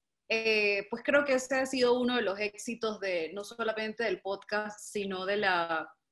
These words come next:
de la plataforma en sí. Eh, digo, tú me conoces no solamente por, por, por no, profesionalmente, sino en persona.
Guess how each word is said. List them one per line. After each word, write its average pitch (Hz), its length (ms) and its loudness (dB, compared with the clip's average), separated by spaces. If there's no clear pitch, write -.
de 202 120 4
la 202 120 4
plataforma 202 640 0
en 214 120 -2
sí. 226 440 -4
Eh, 185 180 0
digo, 196 280 0
tú 214 80 -4
me 214 160 -2
conoces 208 520 -2
no 220 120 0
solamente 214 560 -2
por, 185 320 -2
por, 180 300 -4
por 185 180 -4
no, 180 160 -8
profesionalmente, 208 840 -2
sino 196 300 -4
en 190 120 -2
persona. 220 720 -2